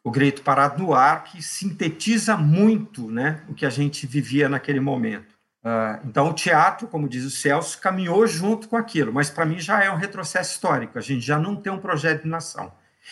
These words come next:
E com Arte contra a Barbárie, o que a gente vai ter é política pública. Pra mim é mais retrocesso ainda. Ou seja, o teatro vem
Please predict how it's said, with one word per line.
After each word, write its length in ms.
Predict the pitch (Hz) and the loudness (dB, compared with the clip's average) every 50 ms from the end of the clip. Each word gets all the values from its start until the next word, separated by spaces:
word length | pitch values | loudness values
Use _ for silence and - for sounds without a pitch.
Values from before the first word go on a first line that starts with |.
| - - - | -12 -4 -2
E 80 | 214 | 0
com 240 | 214 214 254 240 226 | 0 2 4 4 6
Arte 240 | 220 226 220 - - | 6 4 2 0 -4
contra 240 | - 220 208 214 214 | -6 -4 -2 -2 0
a 40 | |
Barbárie, 560 | 202 220 220 214 190 202 202 208 214 214 226 226 | 2 2 2 2 4 4 4 4 4 2 -2 -4
o 100 | 220 214 | -6 -4
que 100 | 214 208 | -2 -2
a 60 | 175 | -2
gente 240 | 165 196 196 160 170 | -2 -4 -6 -6 -4
vai 160 | 175 190 170 | -4 -2 -2
ter 100 | - 190 | -2 -4
é 40 | 185 | -6
política 440 | - 202 196 202 - - - 170 | -6 -6 -8 -8 -8 -6 -4 -4
pública. 420 | 151 - 151 131 107 104 101 - - _ _ _ _ _ _ _ _ _ | -2 0 0 -2 0 -2 -6 -10 -14 _ _ _ _ _ _ _ _ _
Pra 140 | - - 151 | -2 0 2
mim 100 | 147 156 | 2 2
é 80 | 170 180 | 2 0
mais 320 | 165 151 180 202 233 - | 2 2 4 2 2 0
retrocesso 640 | - 190 190 - 185 165 - - 160 147 147 - - | -2 -6 -6 -6 -6 -6 -4 -2 -2 -2 -2 -2 -6
ainda. 320 | 123 113 107 107 104 95 - - _ _ _ _ _ - | -6 -4 -6 -6 -8 -12 -18 -20 _ _ _ _ _ -2
Ou 100 | 156 151 | 0 0
seja, 380 | 151 - - 151 143 - - 147 | 0 2 2 2 2 2 2 -2
o 40 | |
teatro 560 | 147 - - 151 156 160 156 - 208 208 208 - | -2 0 2 2 2 2 2 -2 -6 -6 -6 -8
vem 460 | 147 117 156 156 160 180 185 190 - | -4 0 0 2 2 0 -4 -10 -16